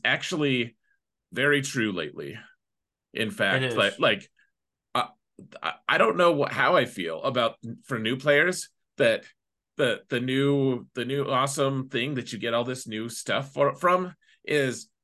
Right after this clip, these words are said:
Speaker 1: the only currency that they are desperately trying to get, in the sense that they're trying to get Galactic Legends, and they are so damn hard to get quickly.
Speaker 2: Yeah.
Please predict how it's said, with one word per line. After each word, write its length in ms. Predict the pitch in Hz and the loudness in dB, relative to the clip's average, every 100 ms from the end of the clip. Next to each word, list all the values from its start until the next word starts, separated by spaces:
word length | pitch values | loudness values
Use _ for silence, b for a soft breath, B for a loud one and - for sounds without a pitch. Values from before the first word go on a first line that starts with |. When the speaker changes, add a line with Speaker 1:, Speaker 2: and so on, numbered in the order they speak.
| - | -8
Speaker 1:
the 120 | 117 | -6
only 260 | 151 185 196 | 0 0 0
currency 420 | 156 156 165 143 | 0 0 0 -2
that 280 | 143 120 - | -4 -4 -2
they 200 | 139 151 | 2 2
are 80 | 127 | 2
desperately 480 | 117 117 - 123 113 | 0 -2 -2 -6 -6
trying 320 | 135 104 101 | -4 -4 -4
to 60 | |
get, 400 | 113 120 98 82 - - | -6 -2 0 -2 -10 -6
in 160 | 113 | -6
the 80 | 110 | -6
sense 300 | 104 110 101 | -4 -4 -4
that 160 | - 90 | -10 -8
they're 120 | 104 | -8
trying 340 | - 127 147 | -2 0 2
to 60 | 131 | 0
get 200 | 117 107 | -4 -6
Galactic 640 | 113 113 113 - - 101 | -4 -4 -4 -8 -20 -10
Legends, 540 | 98 104 143 151 139 - b b | -6 -4 -4 -6 -10 -18 b b
and 100 | - | -6
they 80 | 156 | -2
are 80 | 135 | -2
so 300 | 135 127 135 | -2 -2 0
damn 240 | 135 123 | 0 0
hard 320 | 127 117 113 - | 0 0 0 -4
to 100 | 110 | -14
get 340 | 95 98 90 | -6 -4 -4
quickly. 380 | - 80 - 64 - - _ _ _ _ _ _ _ _ _ _ _ 135 | -8 -12 -12 -14 -14 -20 _ _ _ _ _ _ _ _ _ _ _ -4
Speaker 2:
Yeah. 280 | 127 - | -2 -2